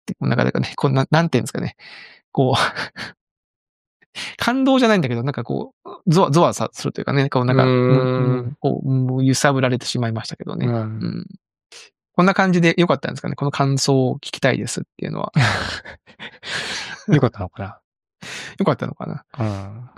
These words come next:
Speaker 2: まあ、ひ-、ひ-、あまり頼りないとは言ったけど、でも、そ-、その、主人公のパートナーの寛一君は、その、の生き方みたいなところには、ふとこう、僕は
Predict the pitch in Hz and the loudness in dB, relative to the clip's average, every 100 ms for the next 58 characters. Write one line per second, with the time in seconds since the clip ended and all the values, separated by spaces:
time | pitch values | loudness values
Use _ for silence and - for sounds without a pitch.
0 | - _ _ - 110 - - - - - | -20 _ _ -2 -2 -2 -8 -8 -6 0
1 | 185 254 220 269 294 294 151 117 - 110 | 0 2 2 0 2 2 2 0 -2 -2
2 | 110 110 131 110 117 156 151 311 - 160 | -2 0 0 -2 -4 -10 -14 -18 -14 -14
3 | 240 - - 120 120 - - - 165 180 | -14 -12 -8 -6 -6 -12 -14 -4 0 0
4 | - 165 160 170 - 170 135 117 101 - | 0 0 2 -2 0 0 2 -2 -2 -8
5 | _ - 160 165 - - 151 147 143 - | _ 2 4 2 0 0 2 4 4 0
6 | - - 131 113 113 - _ _ _ - | -12 -6 -2 0 -2 -10 _ _ _ 0
7 | 151 - _ - 139 - 160 139 120 110 | 0 0 _ -6 -2 0 2 2 2 2
8 | 101 - 107 101 101 - - - 143 - | 2 -4 -4 -4 -6 -10 -12 -2 -2 0
9 | 127 120 - _ 170 170 - 190 185 | 0 0 -6 _ -6 -4 0 2 2